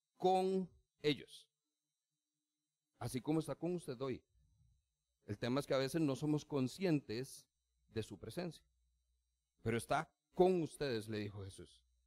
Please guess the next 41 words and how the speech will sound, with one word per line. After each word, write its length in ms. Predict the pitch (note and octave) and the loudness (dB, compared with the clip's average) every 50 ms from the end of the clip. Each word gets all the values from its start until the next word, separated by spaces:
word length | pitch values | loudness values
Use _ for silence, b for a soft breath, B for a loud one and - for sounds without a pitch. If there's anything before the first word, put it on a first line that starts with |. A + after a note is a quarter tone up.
| _ _ _ _ _ _ | _ _ _ _ _ _
A 140 | - C#3+ D#3+ | 4 6 6
eso 160 | E3+ G3 A3 | 8 10 10
le 100 | G#3+ G#3 | 10 10
añade 440 | G3 G3 G#3+ B3 A#3+ A3 G3+ F#3+ F#3+ | 10 10 10 10 8 8 10 10 10
un 160 | G3 G3 E3 | 10 8 8
tiempo 340 | - F#3+ F#3+ F#3 - - F#3+ | 10 10 10 10 10 8 8
futuro. 640 | - F#3 G3 - - C4+ C4+ A#3+ F3 A#2 F2+ - _ _ _ _ _ _ _ | 8 6 2 2 4 4 6 8 6 6 4 0 _ _ _ _ _ _ _
Y 160 | - E3+ F#3+ | 4 8 10
estará 760 | G3+ F#3+ - - - F3+ D#3 D#3 E3+ G3 A3 G#3+ G3 - - _ _ _ _ _ _ _ _ _ | 10 10 8 6 4 4 6 8 8 8 8 8 6 2 -2 _ _ _ _ _ _ _ _ _
en 560 | - A#3+ C4 C4 B3+ B3 A#3+ B3+ C#4 F4+ F4 - - - _ _ _ _ _ _ _ - | 10 10 10 12 10 8 6 4 2 2 0 -4 -8 -16 _ _ _ _ _ _ _ 4
ustedes. 680 | F3+ F3 - - F#3 D#3+ A#2 E2+ - - - - - - _ _ _ _ _ _ _ _ _ _ _ _ _ _ | 4 4 4 4 2 2 2 0 -2 -8 -12 -14 -16 -18 _ _ _ _ _ _ _ _ _ _ _ _ _ _
Y 140 | - C#3 E3 | 4 4 4
esto 240 | F3+ - - A#3 A3 | 6 6 6 6 8
no 200 | A3 G3 G3 - | 8 6 4 2
tenemos 320 | G#3+ G3+ G3+ G#3 G#3+ G3 | 2 0 2 2 2 4
que 100 | - G#3 | 4 6
irnos 200 | G3+ G3+ G3+ F3+ | 6 6 6 6
al 140 | F3 D3+ D3 | 4 2 4
griego, 440 | E3 F#3+ G#3 A3 A3+ A3 A#3+ A#3+ A#3 | 6 8 10 10 10 10 8 8 8
ni 140 | G#3+ G3 | 8 6
al 100 | E3 C#3+ | 6 6
hebreo, 460 | C3 C#3+ D#3+ G3 A3 A#3+ A#3+ A#3 A3+ G#3+ | 6 6 6 8 10 10 10 10 8 6
ni 120 | F#3 D#3+ | 4 4
hacer 180 | C#3+ C3+ F3 E3+ | 4 2 0 0
traducciones. 480 | - G3+ F#3 E3 F3+ A3 B3 A#3+ - b b b b b _ _ | 2 4 4 6 8 8 6 6 4 b b b b b _ _
Es 140 | - C3 D3 | -2 2 2
español. 540 | C#3+ - - B3+ A#3+ G#3+ F#3 D#3+ G#2+ D#2+ - _ _ _ _ _ _ _ - | 4 4 6 6 8 8 8 8 6 4 0 _ _ _ _ _ _ _ 8
Una 200 | D3+ F#3 A3+ A3 | 8 10 10 10
cosa 240 | A3 A3 G3+ G3+ | 10 8 8 8
es 80 | F#3 - | 6 4
que 80 | - D#3+ | 4 2
esté 260 | - E3+ D3+ D3 - - | 4 4 4 4 6 10
conmigo 560 | - B3 C4+ C4 B3 B3+ C4 C#4 C4 C#4+ C4+ | 12 12 12 12 12 8 8 6 6 4 4
y 60 | A3+ | 4
otra 220 | G#3+ - A3+ A3 | 4 4 4 4
cosa 200 | G3 G#3+ G#3+ A3 | 4 6 6 6
es 100 | A3 - | 6 6
que 80 | - F3+ | 6 4
esté 420 | E3 - - G#3 A#3 B3 B3+ A#3 - _ _ _ _ _ _ _ | 4 6 8 8 10 10 8 6 0 _ _ _ _ _ _ _
en 260 | - F#3+ G#3 F#3+ F3 | 4 6 6 8 8
mí. 200 | D#3 C3+ G2 - | 8 6 6 2